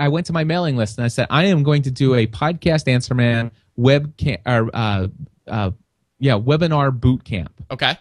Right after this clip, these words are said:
Speaker 1: So, so f-, basically, I'm gonna do seven webinars in seven weeks.
Speaker 2: Okay,
Speaker 1: And,
Speaker 2: one a week.
Speaker 1: and
Speaker 2: Yep.
Speaker 1: I am going to take this, the things that people hire me most, how to use Adobe Audition, how to use Audacity,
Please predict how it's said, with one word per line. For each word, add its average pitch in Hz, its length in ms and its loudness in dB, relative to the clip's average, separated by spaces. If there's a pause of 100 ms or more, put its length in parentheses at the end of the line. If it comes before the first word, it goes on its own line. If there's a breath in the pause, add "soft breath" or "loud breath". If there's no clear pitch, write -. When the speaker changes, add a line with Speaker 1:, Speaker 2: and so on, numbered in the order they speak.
(120)
Speaker 1:
So, 135 440 2
so 131 260 -2
f-, - 140 -12 (160)
basically, 175 460 -2
I'm 143 80 0
gonna 143 140 0
do 123 140 -2
seven 175 500 -2
webinars 110 720 -2 (240)
in 127 160 2
seven 120 480 0
weeks. - 560 -10 (460)
Speaker 2:
Okay, 131 300 0
Speaker 1:
And, 139 220 4
Speaker 2:
one 120 100 2
a 123 40 -4
week. 123 140 -8
Speaker 1:
and 131 180 2
Speaker 2:
Yep. - 60 -8
Speaker 1:
I 139 120 2
am 190 120 2
going 180 200 0
to 165 80 -2
take 151 400 -2
this, 113 360 -2 (220)
the 117 80 -2
things 165 360 -2
that - 160 -14
people 170 340 -2
hire 143 200 2
me 139 140 0
most, 107 300 0
how 143 200 -2
to 160 100 0
use 147 380 -2
Adobe 135 440 0
Audition, 117 340 -2
how 117 140 -2
to 143 80 -2
use 143 240 -2
Audacity, 117 580 0